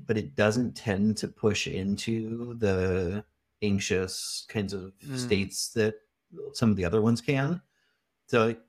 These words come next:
Speaker 1: that one I like a lot. And I would say aniracetam is another one that I'm a big fan of. So
Speaker 2: Okay.
Speaker 1: that one also does a fair amount in terms of mental clarity, but it's actually an anxiolytic. So
Speaker 2: Okay.
Speaker 1: it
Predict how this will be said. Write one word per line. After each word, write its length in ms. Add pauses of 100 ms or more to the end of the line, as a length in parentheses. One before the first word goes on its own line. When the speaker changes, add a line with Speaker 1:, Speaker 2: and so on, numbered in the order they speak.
Speaker 1:
that 180
one 100
I 80
like 220
a 40
lot. 540 (200)
And 100
I 40
would 120
say 260
aniracetam 800
is 100
another 560
one 240
that 100
I'm 120
a 60
big 160
fan 240
of. 300 (880)
So 100
Speaker 2:
Okay. 20
Speaker 1:
that 140
one 240
also 400
does 300
a 60
fair 220
amount 340
in 40
terms 240
of 60
mental 260
clarity, 520
but 140
it's 140
actually 440
an 100
anxiolytic. 500 (720)
So 560
Speaker 2:
Okay. 260
Speaker 1:
it 40